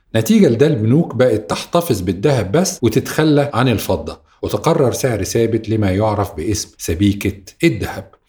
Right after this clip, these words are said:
خلوا بالكم، كل اللي فات ده على مدار آلاف السنين منذ فجر التاريخ، الناس كانوا كده بيجتهدوا مع نفسهم، سواء على مستوى دول أو أفراد.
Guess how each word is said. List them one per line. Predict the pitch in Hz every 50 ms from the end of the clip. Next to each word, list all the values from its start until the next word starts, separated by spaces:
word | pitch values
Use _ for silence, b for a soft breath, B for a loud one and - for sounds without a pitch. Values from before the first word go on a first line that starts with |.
| _ _ - -
خلوا | 170 180 180 147
بالكم، | 123 117 113 110 - 104 98
كل | 101 - 180 190 180
اللي | 147 120 110 104
فات | - 139 123
ده | 107 101 123 110
على | 98 107 127 135 127
مدار | 110 113 110 117 139 135 131 120
آلاف | - - 92 92 98 120 147 156 151 -
السنين | - 165 - - - 107 104 113 113 110 110 110 104
منذ | 104 110 107 92 98
فجر | - - 135 127 113 98
التاريخ، | 92 - - - 90 87 90 113 127 139 135 120 - - -
الناس | 95 90 98 117 135 147 139 127 131
كانوا | - - 117 104 101
كده | 101 - 123 120
بيجتهدوا | 101 85 90 82 - - - - 123 110 117 104 107 104
مع | 98 92 87 87
نفسهم، | 90 87 87 - - - 95 90 82 78
سواء | - - 95 98 117 139 139
على | - 90 90 90 92
مستوى | 90 90 - - 123 120 107 101
دول | 101 131 139 135 127 117 127 -
أو | 156 151 147 117
أفراد. | 98 - - - 87 85 85